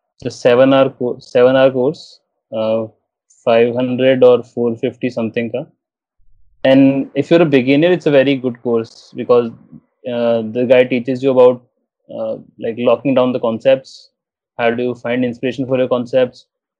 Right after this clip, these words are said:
and then how to get into design phase, uh, polishing it into vectors, ex-, making those designs by using very basic elements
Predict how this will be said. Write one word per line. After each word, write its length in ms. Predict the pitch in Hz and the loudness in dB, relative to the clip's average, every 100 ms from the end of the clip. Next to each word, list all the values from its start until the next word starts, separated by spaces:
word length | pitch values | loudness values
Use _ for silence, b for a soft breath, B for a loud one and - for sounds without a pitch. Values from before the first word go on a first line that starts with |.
| _ 120 | _ -8
and 500 | 110 110 110 107 113 | -6 -6 -8 -6 -4
then 180 | 113 | -2
how 120 | 107 113 | -2 -2
to 140 | 120 | 0
get 160 | 117 110 | 0 -2
into 200 | 117 117 | -6 -6
design 360 | 113 117 123 123 | -4 -2 -4 -4
phase, 460 | 127 127 127 123 - _ _ _ _ | -2 0 0 -4 -8 _ _ _ _
uh, 180 | 113 107 107 | -10 -8 0
polishing 400 | 123 120 113 123 | 2 2 -4 -4
it 220 | 120 113 | -4 -6
into 180 | 120 120 | -6 0
vectors, 560 | 117 110 - 127 123 113 - - | 0 0 4 6 4 0 -16 -16
ex-, 200 | 117 _ _ _ _ _ 143 | -16 _ _ _ _ _ -4
making 600 | 143 143 160 165 165 147 131 | -2 0 0 0 -2 -6 -2
those 200 | 143 143 131 | 0 0 -2
designs 460 | 123 127 139 135 _ 131 | -2 0 -2 -4 _ -2
by 80 | 127 | 0
using 360 | 127 123 135 | 0 -4 -4
very 200 | 123 123 | -2 -2
basic 320 | 131 120 120 123 | -2 -4 -2 -2
elements 460 | 117 120 123 117 | -2 -4 -6 -8